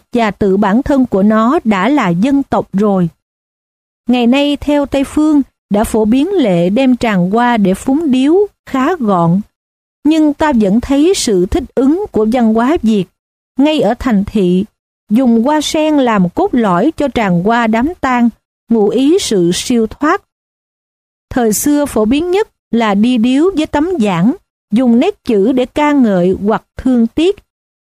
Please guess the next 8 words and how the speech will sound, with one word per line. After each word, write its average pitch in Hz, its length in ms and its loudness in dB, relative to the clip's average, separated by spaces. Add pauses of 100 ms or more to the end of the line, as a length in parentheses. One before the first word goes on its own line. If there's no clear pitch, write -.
(260)
Giá 262 260 0
hạt 277 300 -2 (180)
quy 285 180 2
thiên, 294 460 0 (440)
cởi 220 300 2
hạt 254 360 -2
về 214 260 0
trời. 196 420 0